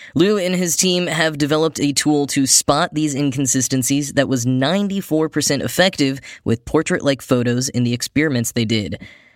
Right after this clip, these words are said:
They pulled photos from Flickr's Faces headquarters, as well as the site This person does not exist dot com, which is a mind-boggling collection of A I generated portraits that look completely lifelike.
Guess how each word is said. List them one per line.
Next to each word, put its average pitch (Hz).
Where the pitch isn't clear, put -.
They 170
pulled 180
photos 160
from 143
Flickr's 139
Faces 143
headquarters, 139
as 139
well 139
as 135
the 127
site 131
This 170
person 185
does 147
not 139
exist 131
dot 120
com, 123
which 113
is 110
a 107
mind-boggling 117
collection 120
of 110
A 139
I 127
generated 120
portraits 151
that 123
look 127
completely 131
lifelike. 120